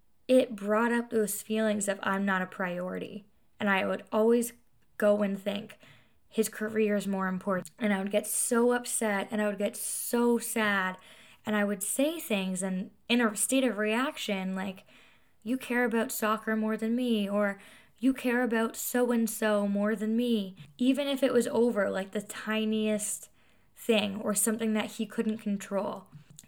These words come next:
And then once I was able to heal my relationship wounds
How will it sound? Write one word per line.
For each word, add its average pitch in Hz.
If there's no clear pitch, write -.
And 208
then 233
once 220
I 214
was 208
able 226
to 202
heal 240
my 214
relationship 226
wounds 190